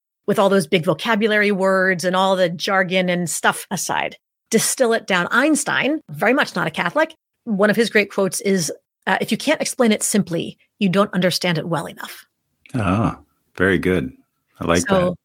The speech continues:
Speaker 1: how do you distill it down to a story, a parable, an example, a case study, a personal connection for them or for you that will suddenly make them go, "Oh, not I understand. Got it." That's where we
Speaker 2: Excellent.
Speaker 1: wanna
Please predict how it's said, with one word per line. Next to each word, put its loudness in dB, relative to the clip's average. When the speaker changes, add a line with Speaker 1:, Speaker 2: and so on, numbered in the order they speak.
Speaker 1:
how -2
do 4
you 4
distill 0
it -2
down 2
to -4
a -8
story, 0
a -2
parable, 0
an 2
example, 0
a -4
case 0
study, -2
a 0
personal 0
connection -2
for 2
them 4
or 4
for 0
you -2
that 2
will 2
suddenly 2
make 2
them 2
go, 4
"Oh, -2
not 2
I 2
understand. 0
Got 2
it." -12
That's 0
where 2
we 0
Speaker 2:
Excellent. -6
Speaker 1:
wanna -8